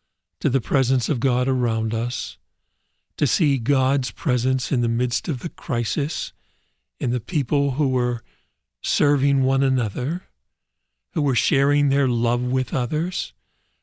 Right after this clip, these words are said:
I mean, we become the hands, the heart, the feet of Christ as we reach out to help people,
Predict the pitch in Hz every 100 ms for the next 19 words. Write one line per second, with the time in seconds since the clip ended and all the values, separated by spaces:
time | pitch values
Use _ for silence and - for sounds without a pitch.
0 | - 131 135 127 127 139 160 160 - 156
1 | 143 139 139 117 120 120 120 147 208 196
2 | - - _ _ _ 151 139 113 120 113
3 | 143 - - - _ _ _ _ _ _
4 | 139 143 131 - 131 135 - - - -
5 | _ _ _ _ _ _ _ _ _ _
6 | _ _ _ _ _ _ - 135 - 202
7 | 180 - - - _ _ _ _ _ _
8 | _ _ _ _ _ 147 127 139 151 156
9 | 175 160 175 151 190 185 - 131 - 101
10 | -